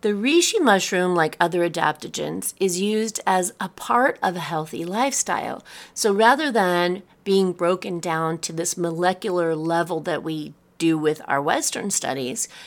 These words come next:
trying to discover exactly what chemical or what constituent of this botanical medicine treats a specific disease, in the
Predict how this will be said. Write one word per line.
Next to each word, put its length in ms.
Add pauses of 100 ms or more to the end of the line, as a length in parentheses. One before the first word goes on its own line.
(100)
trying 340
to 120
discover 560
exactly 640
what 580
chemical 640
or 120
what 280
constituent 800
of 140
this 180
botanical 560
medicine 580 (320)
treats 300
a 60
specific 580
disease, 640 (640)
in 160
the 280